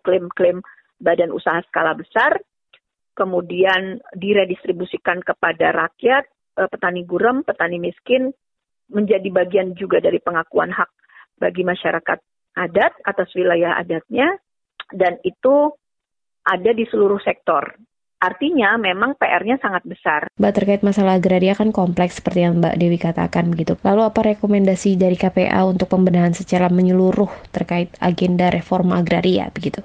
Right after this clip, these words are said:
Speaker 1: Yang harus dipahami oleh kita semua, eh, termasuk oleh menteri yang baru ini adalah konflik agraria atau konflik pertanahan itu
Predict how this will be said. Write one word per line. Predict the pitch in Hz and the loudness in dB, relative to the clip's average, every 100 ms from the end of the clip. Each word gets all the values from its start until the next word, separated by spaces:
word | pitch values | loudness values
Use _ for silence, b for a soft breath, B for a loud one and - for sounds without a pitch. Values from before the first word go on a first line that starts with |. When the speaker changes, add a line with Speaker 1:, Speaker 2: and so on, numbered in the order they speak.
| - | -12
Speaker 1:
Yang | 226 214 220 | -4 -2 0
harus | 214 208 214 | 0 0 -2
dipahami | 196 - 208 208 202 202 185 | -6 -4 -2 -2 -2 -4 -2
oleh | 175 180 196 | 0 0 -2
kita | - 190 196 | -4 -6 -4
semua, | 202 180 180 226 294 311 _ _ | -4 0 2 2 0 -4 _ _
eh, | 185 190 | -2 0
termasuk | - 208 208 - 214 | -2 -2 -2 0 0
oleh | 202 196 | 0 0
menteri | 202 208 202 | -2 0 0
yang | 196 | 0
baru | 190 190 | 0 0
ini | 170 214 285 | 0 0 2
adalah | 190 185 285 B B B B - | 2 2 0 B B B B -4
konflik | 220 220 220 214 | -2 0 -2 0
agraria | 202 202 190 240 330 156 - - | 0 0 0 2 2 2 2 -2
atau | - 214 | -2 -4
konflik | - 214 220 214 | -2 -4 -2 -4
pertanahan | - - 208 202 208 202 | -4 -4 -2 -2 -4 -4
itu | 196 - 269 311 339 | -6 -6 0 0 0